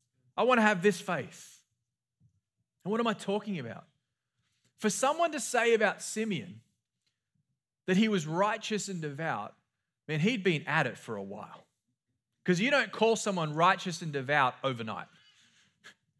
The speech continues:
I mean, that'd be nice, wouldn't it? But there was a, there was a process.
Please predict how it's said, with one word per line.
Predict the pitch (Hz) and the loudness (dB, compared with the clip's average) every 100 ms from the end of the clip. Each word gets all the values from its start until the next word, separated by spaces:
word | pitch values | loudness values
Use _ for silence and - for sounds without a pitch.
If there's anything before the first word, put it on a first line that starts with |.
| _ _ _ _ _ | _ _ _ _ _
I | 143 | 2
mean, | 175 | 6
that'd | 196 | 6
be | 147 | 6
nice, | 147 110 - | 4 4 -2
wouldn't | 143 123 | -6 -6
it? | 95 - - _ _ _ _ _ _ _ _ _ _ | -8 -12 -20 _ _ _ _ _ _ _ _ _ _
But | - | -8
there | 131 233 | -2 -2
was | 123 | -4
a, | 107 _ - | -10 _ -10
there | 202 | -8
was | 160 | -8
a | |
process. | 101 - 156 - - - - - | -10 -6 -6 -8 -12 -12 -16 -20